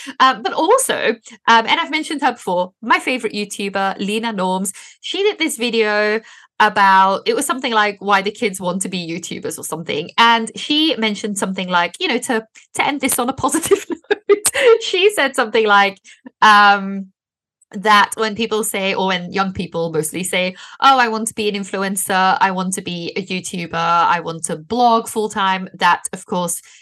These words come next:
they will often get the reaction, "Yeah, that's not realistic," you know? And she actually came with some statistics that showed that getting, that becoming a full time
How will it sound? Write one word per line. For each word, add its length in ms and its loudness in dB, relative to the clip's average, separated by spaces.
they 220 2
will 160 2
often 360 -2
get 200 -4
the 80 -4
reaction, 640 -4
"Yeah, 180 -2
that's 260 -2
not 160 -8
realistic," 640 -6
you 80 -8
know? 160 -2
And 100 -2
she 200 0
actually 280 -2
came 280 -2
with 240 -2
some 240 -2
statistics 920 -6
that 200 0
showed 420 0
that 300 0
getting, 720 -2
that 180 0
becoming 400 -4
a 60 -2
full 380 -2
time 720 0